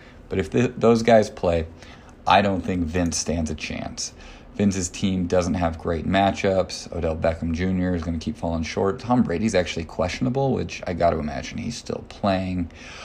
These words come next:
Um, look at the rest of his teams. It's cool to see that Jamal Williams is back, but his team does not look solid enough, nor does it put up consistent points that match anywhere close to Derek.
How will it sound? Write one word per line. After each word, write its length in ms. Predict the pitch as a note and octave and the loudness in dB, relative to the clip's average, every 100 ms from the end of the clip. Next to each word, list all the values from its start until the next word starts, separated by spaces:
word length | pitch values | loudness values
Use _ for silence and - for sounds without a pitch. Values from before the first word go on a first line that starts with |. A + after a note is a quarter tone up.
| - - - - | -16 -18 -18 2
Um, 1040 | G#2 G2 G2 G2 G2 G2 F#2+ G2 G2 G2 E2+ - | 8 10 10 8 6 4 2 2 2 2 -2 -8
look 160 | A#2 A2+ | -4 0
at 100 | A#2 | 2
the 60 | G2+ | 2
rest 220 | G2 - | 0 0
of 20 | |
his 80 | F#2 | -4
teams. 280 | - G2 F2+ | -2 0 0
It's 100 | F2 | -2
cool 180 | - G2+ | 2 2
to 60 | |
see 160 | - F#2 | 4 0
that 120 | D#2+ | 0
Jamal 340 | - F#2 F2 | -2 0 2
Williams 480 | F2 G#2+ G#2+ G2+ F2+ | 4 6 6 4 2
is 160 | F#2 E2+ | -2 -4
back, 640 | - F2+ F2+ F2+ - - - - | -2 0 0 -2 -6 -18 -16 -4
but 260 | F2 D2+ | -2 -2
his 220 | - F#2+ | -6 -6
team 340 | - A#2 G#2+ E2+ | 0 4 6 4
does 340 | F2+ F#2 F#2 | 4 4 4
not 280 | F#2+ F2 E2 | 2 -2 -2
look 180 | F2 - | -4 -4
solid 320 | D#2+ F2 F2 | 0 0 2
enough, 260 | E2+ F2 F#2 | -2 -2 -2
nor 280 | F#2 F#2+ | -2 0
does 160 | G2 F#2 | -2 -2
it 120 | D2+ | -6
put 140 | - F2+ | -2 -2
up 160 | E2+ | -2
consistent 560 | - E2 F2 E2+ D#2 - | -6 -6 -6 -6 -8 -6
points 380 | F2+ E2+ D#2 - | -4 -2 -2 -2
that 260 | D#2+ - | -2 -2
match 300 | E2 D#2+ D#2+ - | -4 -4 -6 -4
anywhere 440 | G2 G2+ F2 E2 | 0 2 0 -4
close 500 | - - G#2+ A#2 A#2 | -6 -4 4 4 4
to 100 | - | -2
Derek. 440 | - D2 - - | -2 -2 -4 -10